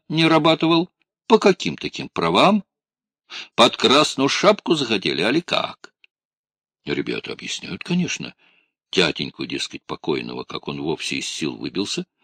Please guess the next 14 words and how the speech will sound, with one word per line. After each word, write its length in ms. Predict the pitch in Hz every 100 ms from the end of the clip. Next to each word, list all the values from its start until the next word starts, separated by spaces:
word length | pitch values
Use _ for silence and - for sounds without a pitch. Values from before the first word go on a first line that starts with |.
| _
сам 380 | - 73 65 -
барин 420 | 64 60 117 147 _ _
на 160 | 127 135
волю 280 | 139 135 135
отпустил. 540 | - 143 - 147 151 _ _ _ _ _
"Ну, 180 | 143 73
мы 180 | 156 87
и 100 | 87
думали, 500 | 69 143 170 156 139
а 160 | 117
вы, — 260 | 113 151 202
кричит, — 500 | - 180 180 - 196 -
не 200 | 139 160
думайте, 800 | 160 247 240 226 180 117 73